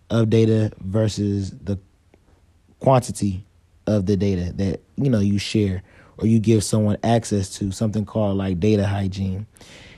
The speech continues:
And it made me think about, you know, when you're dating or in a relationship or even in marriage, whatever the case may be, or even just a friend or stranger,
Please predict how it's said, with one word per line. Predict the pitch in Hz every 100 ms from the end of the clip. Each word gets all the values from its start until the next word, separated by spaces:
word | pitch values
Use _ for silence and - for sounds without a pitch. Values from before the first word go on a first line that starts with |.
| -
And | 117
it | 120
made | 127 143
me | 135
think | 117 135 139
about, | 117 110 110 104 -
you | 135
know, | 127 104
when | 101 101 110 107
you're | 104 98
dating | 110 151 113 101 104 113 _
or | 98 101
in | 104
a | 104
relationship | 107 101 98 101 - 98 101 -
or |
even | 92 104 101
in | 98
marriage, | 95 98 98 95
whatever | 98 98 98 95
the |
case | 98 104 95
may | 98
be, | 90 98 95 - _ - - - -
or |
even | 131 143 139
just | 120 131 - - _ _ _ _ - -
a | 110 110 104
friend | - - - 117 117 95 78
or | 101
stranger, | - 110 110 101 82